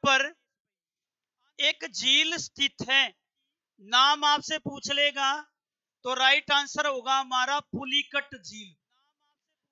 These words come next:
दूसरी खास बात क्या है, ये भी क्या है? लेगून झील है भाई। ये भी कैसी झील है?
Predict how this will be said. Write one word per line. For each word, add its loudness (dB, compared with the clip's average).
दूसरी 2
खास 2
बात 2
क्या 4
है, 2
ये 4
भी 0
क्या 4
है? 4
लेगून -2
झील -14
है -10
भाई। -14
ये 6
भी 2
कैसी 4
झील 2
है? 4